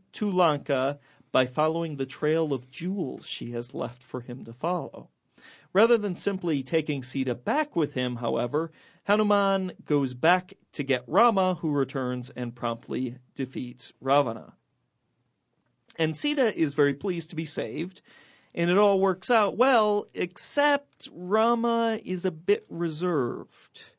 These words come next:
He demands to know with certainty that Sita's honor is still intact, and makes it a literal trial by fire for her to prove her innocence. She walks through fire and comes out unharmed,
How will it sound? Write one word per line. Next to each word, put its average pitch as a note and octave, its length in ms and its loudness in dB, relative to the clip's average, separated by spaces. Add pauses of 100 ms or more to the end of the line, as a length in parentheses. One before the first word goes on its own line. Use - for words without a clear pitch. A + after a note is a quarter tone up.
(320)
He A3+ 160 -4
demands A#3+ 440 -2
to - 100 -12
know B2 380 -2
with B2+ 360 -6
certainty B2+ 1000 -6
that C3 180 -4
Sita's G#3+ 560 -6
honor B2 420 -2
is B2+ 180 -8
still D#3+ 640 -2
intact, B2 1120 -4 (640)
and C#3 420 -2
makes C3+ 220 -4
it - 180 -6
a B2 180 -2
literal F#3 680 0 (140)
trial D#3+ 540 0
by C#3 260 0
fire B2+ 540 0
for B2+ 240 -8
her C3+ 160 -6
to C3 80 -6
prove B2+ 360 -8
her B2 180 -6
innocence. C#3 800 -8 (640)
She - 160 -2
walks D3 380 4
through B3 220 -6
fire F3 520 0
and B2 200 -6
comes C3 260 -8
out A#2 240 -4
unharmed, D3+ 720 -2